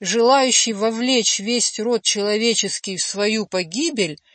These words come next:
представляет к человеку одного из лукавых духов, который, повсюду следуя за человеком, старается вовлечь его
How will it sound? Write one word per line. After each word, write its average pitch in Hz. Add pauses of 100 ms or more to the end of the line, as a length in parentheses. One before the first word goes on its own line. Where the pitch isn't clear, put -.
(260)
представляет 233
к -
человеку 208
одного 208
из 220
лукавых 247
духов, 240 (540)
который, 254
повсюду 269
следуя 208
за 196
человеком, 202 (380)
старается 226
вовлечь 190
его 302